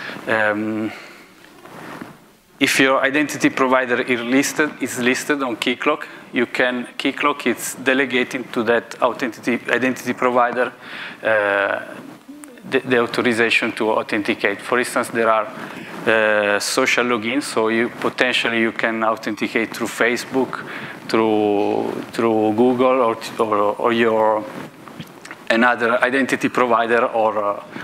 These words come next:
of other, uh, of other center. And, uh, this is really,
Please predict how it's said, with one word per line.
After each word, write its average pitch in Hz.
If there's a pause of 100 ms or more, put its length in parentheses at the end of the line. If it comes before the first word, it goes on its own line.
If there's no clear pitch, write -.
(120)
of 107
other, 107
uh, 101
of 110
other 110
center. 101 (680)
And, 120
uh, 110 (1600)
this 151
is 160
really, 147